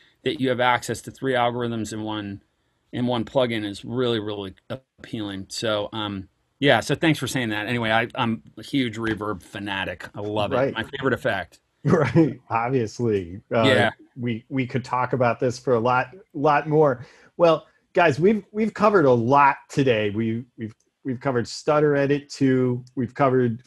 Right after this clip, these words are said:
Speaker 2: The Lost Art of Longing. We've talked about Neoverb. Uh,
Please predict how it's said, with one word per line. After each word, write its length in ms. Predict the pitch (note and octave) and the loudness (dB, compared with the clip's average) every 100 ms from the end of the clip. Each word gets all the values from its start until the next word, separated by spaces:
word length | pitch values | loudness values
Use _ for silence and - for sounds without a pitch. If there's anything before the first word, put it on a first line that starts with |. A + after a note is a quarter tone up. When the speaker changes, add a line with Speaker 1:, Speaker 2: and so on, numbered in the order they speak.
| - | -6
Speaker 2:
The 80 | A2+ | -2
Lost 360 | A2+ A2+ - | 0 -2 -4
Art 160 | B2 G#2+ | -4 -4
of 120 | G#2+ | -2
Longing. 420 | D3 D3 D3 C#3 | 0 0 0 -2
We've 260 | B2+ A2 - _ | -2 -4 -6 _
talked 300 | C#3+ A#2+ - | -2 -2 -4
about 360 | A#2+ A#2+ A#2 C3+ | -4 -2 -2 -2
Neoverb. 840 | C3 D3 C#3 C3+ A#2+ C3 C3 B2 B2 _ _ _ - | 0 2 2 0 0 0 0 -2 -8 _ _ _ -6
Uh, 380 | A2 A2 A2 | 0 2 2